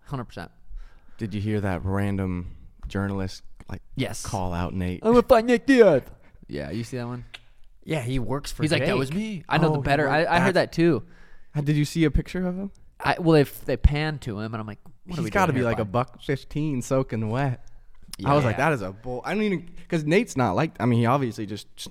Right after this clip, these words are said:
Speaker 2: ch-, choked that guy out in the streets.
Speaker 1: Yeah, his whole team's not, like,
Speaker 2: Yeah.
Speaker 1: the one to fuck
Speaker 2: Yeah.
Speaker 1: around with.
Speaker 2: That was a
Speaker 1: Uh,
Speaker 2: bold move by
Speaker 1: that,
Speaker 2: that guy.
Speaker 1: Nate was funny as fuck when he was talking to me, like, "That was Logan." <laughs> Yeah, that was Logan.
Speaker 2: I know he really did think it was Logan.
Speaker 1: He might have, or he's playing into, Nate's a funny dude.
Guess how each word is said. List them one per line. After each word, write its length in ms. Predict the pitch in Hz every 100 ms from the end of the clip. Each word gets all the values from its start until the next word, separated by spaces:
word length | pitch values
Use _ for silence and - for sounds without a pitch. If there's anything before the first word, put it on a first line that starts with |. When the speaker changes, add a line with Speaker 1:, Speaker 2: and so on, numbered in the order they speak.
| - _
Speaker 2:
ch-, 200 | - -
choked 240 | - 123 127
that 100 | 98
guy 140 | 113
out 120 | 120
in 60 | 90
the 80 | 73
streets. 500 | - - 139 127 - - -
Speaker 1:
Yeah, 120 | 165
his 140 | 147
whole 140 | 156 165
team's 380 | - 156 147 113
not, 260 | 104 50
like, 120 | 156
Speaker 2:
Yeah. 120 | 175 131
Speaker 1:
the 140 | 120
one 140 | 117
to 60 | 110
fuck 180 | - 107
Speaker 2:
Yeah. 80 | -
Speaker 1:
around 340 | 95 113 95
with. 320 | 50 - 127 - -
Speaker 2:
That 100 | 156
was 120 | 120
a 40 | 90
Speaker 1:
Uh, 280 | 57 50
Speaker 2:
bold 340 | - 101 113 95
move 340 | 95 104 92
by 80 | 92
Speaker 1:
that, 80 | 117
Speaker 2:
that 160 | 95 -
guy. 160 | 90
Speaker 1:
Nate 180 | 117 147
was 160 | 143 -
funny 320 | - 110 110
as 100 | 98
fuck 200 | - 98
when 80 | 101
he 40 | 98
was 80 |
talking 240 | - 101 104
to 40 |
me, 60 | 95
like, 160 | 92 -
"That 160 | 156
was 140 | 170 107
Logan." 480 | 104 90 69 - 113
<laughs> 80 | -
Yeah, 320 | - 156 147 131
that 180 | -
was 160 | 135 117
Logan. 360 | 117 113 107 101
Speaker 2:
I 60 | 139
know 180 | 143 196
he 120 | 165
really 240 | 151 160
did 220 | 143 185
think 180 | - 123
it 40 | 127
was 160 | 123
Logan. 440 | 104 110 160 95 107
Speaker 1:
He 120 | 139
might 280 | 127 135 127
have, 260 | 120 113
or 180 | 113 127
he's 200 | 123 113
playing 320 | - 107 107
into, 240 | 104 107 92
Nate's 240 | 120 220
a 60 | 392
funny 240 | - 262
dude. 300 | 185 139 190